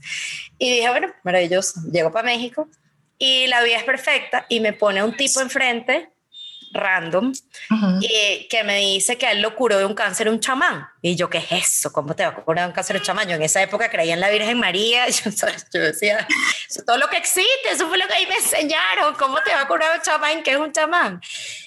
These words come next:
Speaker 1: Y entonces me cuenta su historia y me quedé tan intrigada que le dije, "Por favor, llévame, yo quiero saber". Y bueno, es un señor en Teotihuacán, acá donde están las pirámides, que la gente peregrina, Valeria, de todas partes.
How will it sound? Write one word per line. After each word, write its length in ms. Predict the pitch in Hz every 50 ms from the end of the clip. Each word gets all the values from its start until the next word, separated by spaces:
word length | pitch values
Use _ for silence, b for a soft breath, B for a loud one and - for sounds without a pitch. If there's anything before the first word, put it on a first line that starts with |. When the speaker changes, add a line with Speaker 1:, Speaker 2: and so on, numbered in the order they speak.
| B B
Speaker 1:
Y 140 | - 247 240
entonces 300 | 247 226 214 226 226 247
me 160 | 277 277 -
cuenta 280 | 254 240 220 202 -
su 140 | 233 - 277
historia 500 | 262 233 - 330 302 294 277 277 269 - -
y 220 | 220 214 208 208
me 160 | 208 202 190
quedé 180 | 196 196 196 196
tan 160 | 196 214 226
intrigada 400 | 247 240 240 277 277 262 233 214
que 80 | 220 202
le 60 | 190
dije, 140 | 180 180 180
"Por 120 | 196 190
favor, 220 | 156 170 160 160 165
llévame, 440 | 226 262 262 220 180 165 160 156 160
yo 120 | 180 190
quiero 180 | 190 214 240 285
saber". 480 | 294 254 202 214 226 202 175 - - _ _ _ _ _ _ _ _ _ _ _ _ _ _ - 202
Y 240 | 202 208 208 202 190
bueno, 220 | 214 220 202 175
es 60 | 185
un 60 | 190 175
señor 300 | 226 240 247 247 240 240
en 120 | 262 254
Teotihuacán, 720 | - 240 226 - 214 190 180 190 175 - 220 202 202 208
acá 200 | 220 214 214 180 170
donde 160 | 175 180 208
están 160 | 220 - 220
las 100 | 190 190
pirámides, 400 | - 226 214 214 190 185 208 220 - B B B B
que 80 | B 175
la 80 | 180
gente 220 | 175 170 160 196 208
peregrina, 560 | - - 226 214 180 180 190 196 202 214 220
Valeria, 300 | 226 226 226 226 214 196
de 60 | 175 170 -
todas 260 | 175 170 175 170 -
partes. 460 | - - 202 185 - - - - 175